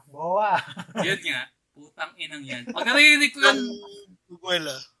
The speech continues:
Speaker 2: oo, yung sisigaw siya, yung susun-, forward, forward lang.
Speaker 3: Oo
Speaker 2: Na-
Speaker 3: nga, no, boa. <laughs> Putang ina, ngayon lang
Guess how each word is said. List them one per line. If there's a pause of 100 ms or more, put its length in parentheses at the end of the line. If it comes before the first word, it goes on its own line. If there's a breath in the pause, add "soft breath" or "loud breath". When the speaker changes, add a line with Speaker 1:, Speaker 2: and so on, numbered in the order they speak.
Speaker 2:
oo,
yung
sisigaw
siya,
yung (100)
susun-, (320)
forward,
forward
lang. (840)
Speaker 3:
Oo
Speaker 2:
Na-
Speaker 3:
nga,
no,
boa. (160)
<laughs>
Putang (100)
ina,
ngayon
lang